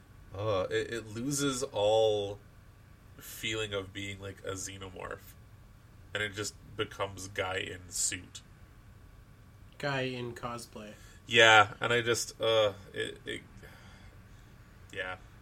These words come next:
Speaker 1: I mean, I'm hoping I can get some cool pictures out of it, but, like, did I tell you the, the arms on it? Like, normally when you get, like, Hot Toys, because it has the TrueType body, you have, like,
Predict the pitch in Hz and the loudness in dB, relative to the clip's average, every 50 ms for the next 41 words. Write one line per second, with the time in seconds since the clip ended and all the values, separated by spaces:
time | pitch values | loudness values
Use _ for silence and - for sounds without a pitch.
0 | - 104 104 101 101 101 98 101 - - - - - - - - - - - - | -16 -14 -10 -10 -10 -10 -10 -12 -16 -20 -20 -20 -20 -20 -20 -20 -20 -20 -18 -16
1 | - 107 113 131 139 135 143 139 135 131 127 135 127 123 120 - - 127 123 - | -12 -4 -2 -2 0 0 0 0 0 0 0 -2 -4 -4 -4 -4 -6 -10 -10 -10
2 | 131 123 120 - 110 101 - - 123 113 107 104 104 107 110 107 107 110 107 107 | -12 -12 -6 -4 -4 -4 -4 -4 -4 -2 0 0 2 2 0 0 0 2 2 2
3 | 107 - - - - - - - - - 113 - - 104 98 95 95 92 90 - | 0 -2 -6 -18 -20 -20 -20 -20 -12 -8 -8 -6 -4 -2 -2 -2 -4 -6 -10 -14
4 | - - - - - - - - - - - - - - - 139 143 170 - - | -18 -20 -20 -20 -20 -20 -20 -20 -20 -20 -20 -20 -18 -10 -4 -2 0 0 2 2
5 | 147 143 160 170 165 156 139 127 123 117 - 113 - - 98 92 98 110 120 120 | 2 2 2 0 -2 0 4 4 4 4 2 0 -4 -4 -6 -6 -6 -6 -6 -6
6 | 135 139 143 151 160 170 170 - - - - - - - - - - - - 113 | -4 -4 -4 -4 -4 -4 -6 -6 -8 -12 -20 -20 -20 -20 -20 -20 -18 -8 -4 -2
7 | 110 107 - - 120 127 135 151 160 147 139 123 113 113 - - 101 101 - - | -2 -2 -2 -2 -4 -4 -4 -4 -6 -8 -8 -6 -4 -4 -4 -4 -4 -6 -6 -6
8 | 107 - - - 113 110 110 110 110 110 110 - - - - - - - - - | -6 -6 -4 -4 -2 0 0 0 0 -2 -4 -6 -10 -14 -16 -20 -20 -20 -20 -20
9 | - - - - - - - - - - - - - 113 107 110 113 110 107 107 | -20 -20 -20 -20 -20 -20 -20 -20 -20 -18 -14 -6 -4 -4 -2 -2 -2 -2 -2 -2
10 | 104 107 101 - - 113 104 - 110 104 101 90 95 92 95 98 98 98 98 98 | -2 -4 -8 -8 -8 -8 -6 -2 0 0 0 0 0 -2 0 0 0 0 0 -2
11 | 98 101 98 95 104 101 98 92 98 98 95 95 95 95 - - | -2 -4 -6 -4 -2 -2 -2 -2 -2 -2 -2 -2 -2 -4 -8 -14